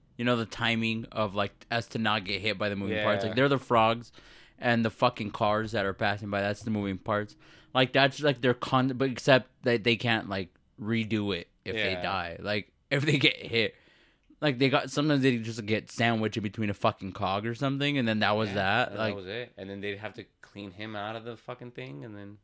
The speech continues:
Speaker 2: keep going.
Speaker 1: Oh my god.
Speaker 2: <laughs> Dude, no, and then, not even that.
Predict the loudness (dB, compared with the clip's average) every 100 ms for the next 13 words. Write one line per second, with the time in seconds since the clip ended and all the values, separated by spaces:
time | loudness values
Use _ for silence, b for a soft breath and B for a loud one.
0 | _ -20 _ _ _ _ _ _ _ _
1 | -18 -12 -12 -12 -18 _ _ _ _ _
2 | _ _ -20 -20 -20 -20 -18 -16 -4 -4
3 | -4 -8 -14 _ _ 0 0 0 2 2
4 | 2 0 0 -2 -8 _ -2 0 2 0
5 | 0